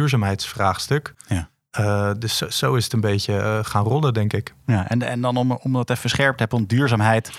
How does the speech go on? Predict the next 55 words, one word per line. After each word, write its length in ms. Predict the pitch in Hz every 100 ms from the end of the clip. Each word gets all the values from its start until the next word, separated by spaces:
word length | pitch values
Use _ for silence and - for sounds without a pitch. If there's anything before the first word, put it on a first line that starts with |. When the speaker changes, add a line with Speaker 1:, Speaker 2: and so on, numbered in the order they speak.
| - - - -
Speaker 2:
daar 100 | 113
heb, 140 | 135 -
daar 160 | 123
heb 140 | 123 127
ik 60 |
wel 140 | 123 120
een 100 | 110
beeld 280 | 117 139
bij. 340 | 131 131 147 160
Ik 120 | 113
denk 120 | 127
Speaker 1:
Ja. 60 | 135
Speaker 2:
dat 100 | 107
heel 200 | 113 113
veel 180 | 117 131
mensen 200 | 139 135
die 100 | 135
luisteren 380 | 123 127 131 123
er 60 |
een 60 | 120
beeld 140 | 123 139
Speaker 1:
Ja. 60 |
Speaker 2:
bij 120 | 135 123
hebben, 200 | 127 131
maar 160 | 120
toch, 240 | - 151 -
wat 200 | 117 139
is 120 | 147
het? 80 | 110
Want 120 | 104
dat, 120 | 113 -
dat 220 | - 104
is 160 | - -
zo 180 | 165 143
breed. 420 | 135 127 - - - -
Speaker 1:
Ja, 300 | - 127 107 - -
ja, 200 | 131 113
dat, 240 | 135 131
dan 260 | 127 135 117 - - _
tip 180 | - 143
je 100 | -
meteen 300 | 120 123 135
iets 180 | 120 -
aan 160 | 117
wat 160 | 113 113
voor, 160 | - 117
voor 180 | - 120
mij 140 | 120
persoonlijk 380 | 120 120 131 123
ook 120 | 107
wel 220 | 113 - _
echt 180 | - 117
heel 140 | 131 104
lastig 340 | 107 - 127
is. 260 | 156 160